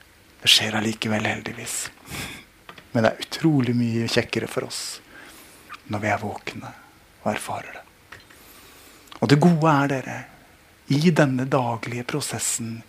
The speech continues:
i relasjon til Jesus, så blir også Filipperne to tretten sannhet over livet våre.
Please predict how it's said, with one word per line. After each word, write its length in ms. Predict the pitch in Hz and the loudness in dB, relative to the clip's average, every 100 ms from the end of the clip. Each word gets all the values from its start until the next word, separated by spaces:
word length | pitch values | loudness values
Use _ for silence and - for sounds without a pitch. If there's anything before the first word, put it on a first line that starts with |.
| - | -2
i 100 | 113 | 0
relasjon 460 | 113 113 - 113 113 | 0 0 -2 -4 -6
til 120 | 113 | -6
Jesus, 420 | 104 - - - - - - - - - - | -4 -6 -10 -8 -8 -10 -16 -18 -16 -18 -8
så 140 | 123 | 0
blir 200 | 120 127 | 4 4
også 420 | 107 - - 113 107 | 2 -2 -2 -4 -4
Filipperne 760 | - 120 110 - 117 110 113 113 110 - | -2 -2 -2 -4 -2 0 -4 -6 -8 -12
to 120 | 110 120 - | -10 -10 -8
tretten 600 | - 113 - - 117 117 - - - - | -4 -4 -6 -10 -10 -10 -16 -20 -20 -8
sannhet 520 | - 107 101 98 - | -4 -2 -4 -8 -8
over 160 | 104 104 | -8 -8
livet 280 | 101 - - | -8 -8 -8
våre. 280 | - - | -10 -14